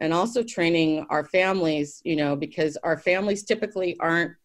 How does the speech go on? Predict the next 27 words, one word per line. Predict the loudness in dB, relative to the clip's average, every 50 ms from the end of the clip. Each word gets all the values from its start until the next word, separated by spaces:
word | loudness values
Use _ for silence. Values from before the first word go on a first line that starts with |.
| _ _ _ _ _ _ _ _ _ _ _ _ _ _ _ 0
you | 2 4
know, | 4 4 2 0
at | 2 2 2 2 0 -4
home | -2 0 2 2 2 2 2 2 0 0
during | 2 2 2 2 4 2 0
the | 0
school | -2 -6 -6 0 2 4 4 4
day, | 2 2 2 2 2 2 0 0
they're | 2 2 2 2 2
at | 2 2 0 -2 -4
work, | 0 2 4 4 6 4 4 0 -2 -6 -20 -20 -20 _ _ -6
um, | -4 -2 0 0 0 0 0 -2 -2 -4 -6
for | -4 2 2 2
the | 2 2
most | 0 0 0 -2 -4 -8 -4
part. | -2 0 0 0 -2 -4 -6 _ _ _ _ _ _ _ _ -2
And | 0 2 4
then | 4 4 4
also, | 4 2 0 -2 -2 2 2 4 4 4 2 0
you | 0 0
know, | 0 2
not | 2 4 2 2 2 -2
seeing | -8 -2 0 2 2 2 0 -2
parents | -2 -2 0 0 -2 -2 -6 -10 -8
just | -6 -6 -6 -6 -4
walking | -4 -4 -2 -2 -2 -4 -4 -4
through, | -8 -8 -4 -2 0 2 2 0 0 -2 -4 -6